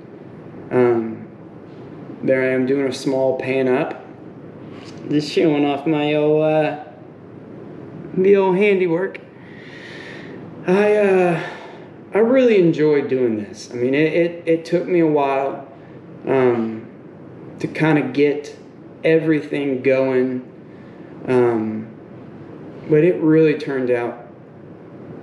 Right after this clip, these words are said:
it turned out really well. I, uh, it's the first time I've done something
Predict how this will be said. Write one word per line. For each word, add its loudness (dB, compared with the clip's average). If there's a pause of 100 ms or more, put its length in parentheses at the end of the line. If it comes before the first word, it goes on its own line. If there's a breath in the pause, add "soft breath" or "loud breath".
(140)
it 4
turned 6
out 2
really 4
well. -2 (1080)
I, 2
uh, -2 (1300)
it's -10
the 2
first 2
time 2
I've -4
done -2
something -2